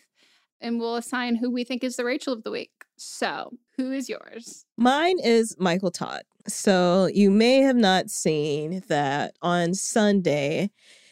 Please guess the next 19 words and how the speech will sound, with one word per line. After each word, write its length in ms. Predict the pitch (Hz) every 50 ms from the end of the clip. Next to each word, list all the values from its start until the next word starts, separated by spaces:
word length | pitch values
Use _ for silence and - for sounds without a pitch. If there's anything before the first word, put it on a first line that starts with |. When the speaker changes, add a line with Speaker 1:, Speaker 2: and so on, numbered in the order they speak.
| _ _ _ _ -
Speaker 2:
it 140 | 180 180 -
was 220 | - 185 180 -
trending 480 | - - - 277 254 269 262 277 269 254
on 160 | 254 247 240
Twitter 520 | 226 - - 180 165 156 170 156 151 151 170
that 200 | - 156 - _
this 480 | 175 151 160 170 160 - - - - - _ _ _ -
pastor 600 | - - 220 214 226 240 - - - 254 240 214
of 240 | - - 190 190
a 60 | 196 180
church 640 | - - - 180 151 151 131 117 110 - - - -
in 320 | 175 175 156 160 151 - - -
Oklahoma 920 | 180 208 214 - - 208 214 190 180 151 147 143 139 104 107 113 113 196 196 - _ 185
literally 500 | 170 185 190 214 214 226 220 202 196 190
brought 420 | 175 185 175 180 190 214 214 - - _ -
someone 480 | - - 247 240 240 233 233 220 214
on 260 | - 190 208 202 202
stage 840 | 196 - - - - 196 165 190 202 233 254 254 - - - - - -
at 220 | 175 180 190